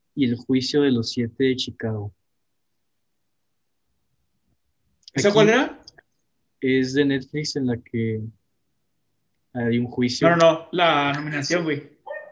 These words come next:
Speaker 1: Ah, mejor edición.
Speaker 2: Ok, ok.
Speaker 1: Eh, pues sí, El Sonido del Metal está en Prime, El Juicio de los Siete de Chicago está en... ¿será el pri-, la primera vez que se ve Netflix un Oscar?
Speaker 2: No sé.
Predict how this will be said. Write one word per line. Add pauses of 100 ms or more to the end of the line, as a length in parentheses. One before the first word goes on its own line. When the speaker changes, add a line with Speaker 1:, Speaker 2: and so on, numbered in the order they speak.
(140)
Speaker 1:
Ah,
mejor
edición. (1400)
Speaker 2:
Ok, (160)
ok. (1500)
Speaker 1:
Eh,
pues
sí, (160)
El
Sonido
del
Metal
está
en
Prime,
El
Juicio
de
los
Siete
de
Chicago
está
en... (100)
¿será
el
pri-,
la
primera
vez
que
se
ve
Netflix
un
Oscar? (2500)
Speaker 2:
No
sé.